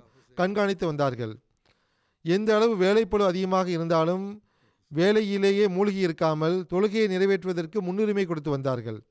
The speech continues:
இவ்வாறான வேலையை செய்யக்கூடியவர்கள், இந்த அளவுக்கு வேலைப்பளு உள்ளவர்கள் பொதுவாக தொழுகைகளில் கவனம் செலுத்துவது கிடையாது. ஆனால் இவர்கள் ஒருபோதும் தொழுகையை விட்டது கிடையாது.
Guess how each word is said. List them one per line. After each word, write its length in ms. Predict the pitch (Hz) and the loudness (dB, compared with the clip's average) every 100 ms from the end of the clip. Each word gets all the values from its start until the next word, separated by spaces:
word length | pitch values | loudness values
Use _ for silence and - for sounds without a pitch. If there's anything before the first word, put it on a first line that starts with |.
| _ _ _ _ _ _ _ | _ _ _ _ _ _ _
இவ்வாறான 600 | 165 185 220 220 214 208 | -6 0 2 4 2 0
வேலையை 460 | 170 175 214 202 196 | 0 0 0 0 -2
செய்யக்கூடியவர்கள், 1040 | 180 180 180 175 170 170 156 151 160 208 220 _ _ _ _ | -2 -4 -4 -2 0 0 0 -2 -2 -4 -10 _ _ _ _
இந்த 300 | 165 196 214 | -8 -2 2
அளவுக்கு 440 | 202 214 220 202 214 | 4 4 2 -2 -2
வேலைப்பளு 720 | 180 202 202 202 190 165 131 | 2 2 2 0 0 0 -2
உள்ளவர்கள் 760 | 170 185 180 170 156 151 220 - _ _ - | 0 0 2 0 -2 -4 -8 -16 _ _ -4
பொதுவாக 520 | 175 208 214 208 220 | -2 2 2 2 0
தொழுகைகளில் 560 | 185 180 202 202 202 | -2 -2 -2 -2 0
கவனம் 260 | 170 156 208 | 0 0 -2
செலுத்துவது 420 | 180 185 165 170 | -4 -6 -4 -6
கிடையாது. 640 | 151 156 151 139 135 190 214 _ _ _ _ - | -4 -2 0 -2 -4 -6 -14 _ _ _ _ -6
ஆனால் 320 | 175 202 220 | -2 0 -2
இவர்கள் 340 | 202 196 202 | -2 -2 -2
ஒருபோதும் 500 | 202 175 190 208 220 | -2 -2 -2 -2 -2
தொழுகையை 380 | 190 196 202 202 | -4 -4 -2 -4
விட்டது 320 | 180 156 175 | -6 -6 -8
கிடையாது. 520 | 151 143 135 120 110 | -6 -4 -4 -6 -10